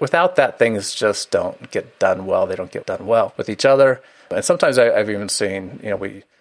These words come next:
people either just ignore what should be done, or they even go out of their way to sabotage efforts, um,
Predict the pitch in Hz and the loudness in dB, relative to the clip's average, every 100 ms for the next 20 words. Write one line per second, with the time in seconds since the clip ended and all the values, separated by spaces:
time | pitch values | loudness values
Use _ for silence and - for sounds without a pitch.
0 | _ 135 120 113 117 117 104 - 104 107 | _ -4 2 2 2 0 -2 -4 -4 0
1 | 113 135 147 143 - 139 - 135 131 135 | 4 4 4 0 -6 -4 -2 -4 0 2
2 | 131 120 117 110 107 107 101 98 92 82 | 4 4 4 0 2 4 6 4 2 0
3 | - 95 98 - - - - - - - | -2 -2 0 0 -2 -2 -8 -8 -8 -10
4 | - - - 107 - | -12 -16 -12 -10 -10